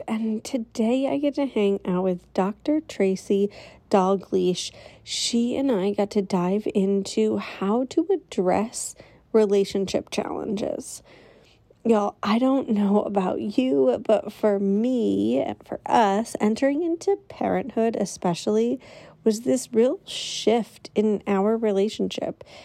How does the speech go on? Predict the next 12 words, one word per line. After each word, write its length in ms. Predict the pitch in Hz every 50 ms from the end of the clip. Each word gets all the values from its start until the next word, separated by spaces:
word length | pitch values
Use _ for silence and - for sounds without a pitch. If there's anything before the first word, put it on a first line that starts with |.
| - - _ _
What 80 | - 196
did 120 | 220 240
it 120 | 277 262 -
mean 320 | 220 196 190 202 220 220
to 100 | 202 214
prioritize 720 | 190 - - 190 185 180 180 180 - - - 202 190 185 - - -
us 520 | - 208 208 190 175 - - - - - - - - - - - - - - _ _ - _ -
or 280 | 190 196 196 202 -
even 320 | - - - - 226 240 247
ourselves 480 | 226 226 233 - - 240 233 233 220
individually 840 | 233 226 214 214 202 208 233 240 208 226 214 202 196 190 185 185 185
when 640 | 185 - 185 190 190 185 185 185 180 185 180 185